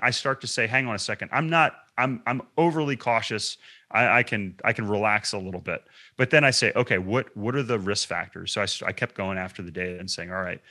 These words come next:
'cause people start talking about the Spanish flu. Spanish flu killed a disproportionate number of young people.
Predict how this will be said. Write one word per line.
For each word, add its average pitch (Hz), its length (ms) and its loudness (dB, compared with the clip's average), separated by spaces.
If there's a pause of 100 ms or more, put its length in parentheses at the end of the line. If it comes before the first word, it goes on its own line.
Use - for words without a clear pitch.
(140)
'cause 104 120 -8
people 107 240 -4
start 95 240 -6
talking 95 280 -8
about 90 140 -10
the 95 60 -12
Spanish 85 400 -8
flu. 92 340 -8 (300)
Spanish 143 340 4
flu 127 160 0
killed 117 320 -2
a 101 60 -2
disproportionate 107 720 -8
number 95 260 -6
of 90 120 -8
young 92 180 -4
people. 85 420 -10